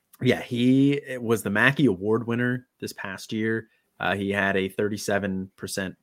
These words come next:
market share, uh, this year. Uh, I believe it was up closer to sixty percent last year. Um, so he has, he has looked really good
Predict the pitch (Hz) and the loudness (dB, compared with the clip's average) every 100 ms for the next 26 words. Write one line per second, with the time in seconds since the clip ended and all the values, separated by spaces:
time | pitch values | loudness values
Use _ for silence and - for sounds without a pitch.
0 | _ _ - 104 - - 110 101 95 - | _ _ -6 -6 -6 -2 2 2 0 -4
1 | _ _ _ _ - 82 82 - - 127 | _ _ _ _ -8 -6 -8 -12 -10 -2
2 | 110 - 92 98 131 147 _ _ _ _ | -2 -2 -4 -2 -2 -6 _ _ _ _
3 | _ _ - 98 92 92 92 101 98 107 | _ _ -8 -4 -4 -4 -4 -4 -4 0
4 | 123 113 107 101 98 - 104 - - 104 | 2 4 4 2 0 -2 -8 -8 -6 -4
5 | 101 101 90 - 110 - 117 120 123 135 | -4 -6 -8 -8 -10 -8 -8 -8 -6 -6
6 | 139 _ _ _ 95 101 - 131 143 - | -6 _ _ _ -10 -10 -6 -4 -4 -10
7 | _ _ _ _ _ _ _ _ _ _ | _ _ _ _ _ _ _ _ _ _
8 | _ - - 90 - - - - 120 113 | _ -20 -14 -12 -10 -14 -18 -2 0 4
9 | 147 151 151 127 120 139 135 147 131 117 | 4 6 4 2 2 2 4 2 2 2
10 | 117 107 104 104 98 | 2 4 4 4 0